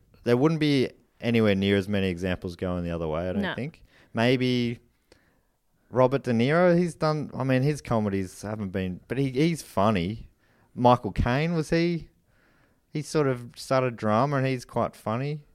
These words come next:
Speaker 1: There's probably, probably some examples. I think Steve Martin's probably another one who could do
Speaker 2: Can do
Speaker 1: drama
Speaker 2: series,
Speaker 1: okay.
Speaker 2: yep, yep.
Speaker 1: But yeah, I reckon I, I, the first time I heard that, I thought the same thing. I'm like, "Oh, that's,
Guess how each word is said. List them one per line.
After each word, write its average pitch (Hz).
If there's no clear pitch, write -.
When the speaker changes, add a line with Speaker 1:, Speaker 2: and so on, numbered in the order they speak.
Speaker 1:
There's 156
probably, 127
probably 117
some 98
examples. 92
I 123
think 135
Steve 156
Martin's 143
probably 151
another 147
one 143
who 143
could 135
do 131
Speaker 2:
Can 226
do 202
Speaker 1:
drama 139
Speaker 2:
series, 202
Speaker 1:
okay. 190
Speaker 2:
yep, -
yep. 208
Speaker 1:
But 156
yeah, 139
I 117
reckon 143
I, 131
I, 135
the 139
first 143
time 139
I 110
heard 98
that, 87
I 85
thought 98
the 76
same 82
thing. 85
I'm 80
like, 80
"Oh, 90
that's, -